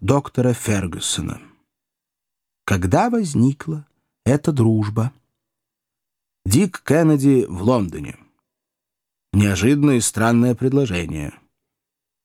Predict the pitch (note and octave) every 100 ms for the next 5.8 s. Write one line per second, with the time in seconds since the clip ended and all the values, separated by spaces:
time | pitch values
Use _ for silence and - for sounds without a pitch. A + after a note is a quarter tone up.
0 | _ _ C#3+ A3 G#3+ G3+ - D#3 - F3+
1 | - D#3 D#3 D3+ C#3+ - A#2 G#2+ G2 C#3
2 | A2 - - - _ _ _ _ _ _
3 | _ _ _ - D3 D3 C#3 A#2+ B2+ -
4 | A#2+ B2+ - A2 G#2 G#2+ G2+ F2+ F2 -
5 | - - D3+ F#3+ F3+ D#3 F3 -